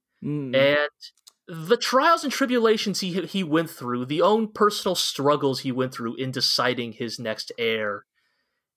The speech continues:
Speaker 2: and how, in many ways, Genghis Khan, arguably maybe one of the most all-rounder best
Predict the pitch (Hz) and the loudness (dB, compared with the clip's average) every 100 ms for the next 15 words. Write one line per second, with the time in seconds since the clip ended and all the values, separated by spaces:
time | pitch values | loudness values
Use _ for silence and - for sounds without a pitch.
0 | - 156 165 196 202 208 208 202 196 _ | -6 -4 0 2 4 4 2 0 -6 _
1 | 190 202 196 233 226 196 175 160 139 123 | -2 -2 0 0 2 4 4 4 0 -2
2 | - - - _ _ _ _ _ _ _ | -6 -8 -14 _ _ _ _ _ _ _
3 | - 151 196 202 190 - 165 151 139 160 | -6 0 2 2 -2 0 2 2 2 2
4 | 185 180 156 165 139 151 160 147 139 - | 2 -2 -2 -2 -2 -2 -2 -8 -10 -4
5 | 151 214 226 214 190 202 190 - - - | 2 2 2 0 2 2 2 -2 -8 -10
6 | - 170 214 190 143 156 180 160 160 147 | 0 4 6 4 2 2 2 -2 -2 -2
7 | 120 147 143 147 - | 0 0 0 0 -6